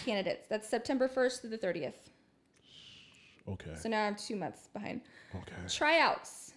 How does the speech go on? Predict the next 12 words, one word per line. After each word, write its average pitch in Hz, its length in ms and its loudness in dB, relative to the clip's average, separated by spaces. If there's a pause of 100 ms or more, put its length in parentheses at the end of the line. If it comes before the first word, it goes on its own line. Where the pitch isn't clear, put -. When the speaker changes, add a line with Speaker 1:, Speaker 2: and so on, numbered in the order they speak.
(120)
Speaker 1:
You 226 140 -6
go 233 100 6
on 240 180 4
many 247 220 4
first 220 280 -2
dates. - 600 -2
I 220 420 4
try 202 200 4
out 185 340 2
twenty-four 185 380 -2
seven, - 240 -4
apparently. - 320 -6